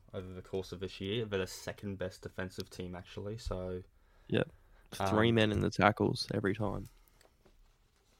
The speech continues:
Speaker 1: Andrew Webster, mate, it's, coach is doing coaching.
Speaker 2: He's amazing.
Speaker 1: Yeah.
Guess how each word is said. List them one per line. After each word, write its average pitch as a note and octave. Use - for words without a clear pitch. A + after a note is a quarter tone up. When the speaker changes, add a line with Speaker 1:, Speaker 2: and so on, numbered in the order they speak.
Speaker 1:
Andrew G#2
Webster, F#2+
mate, F2+
it's, -
coach A2+
is G#2+
doing G2+
coaching. G2+
Speaker 2:
He's G#2+
amazing. F#2
Speaker 1:
Yeah. F#2